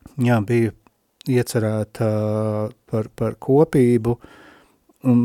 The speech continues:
nu, savā ziņā jau arī, arī varbūt tas,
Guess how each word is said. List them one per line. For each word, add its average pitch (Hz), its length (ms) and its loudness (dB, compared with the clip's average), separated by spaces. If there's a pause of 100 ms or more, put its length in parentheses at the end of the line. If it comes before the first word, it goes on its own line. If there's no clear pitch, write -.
(120)
nu, 139 160 0
savā 135 340 2
ziņā 131 400 4
jau 113 180 2 (840)
arī, 104 520 -2 (960)
arī 104 280 -4
varbūt 101 400 -4
tas, - 100 -8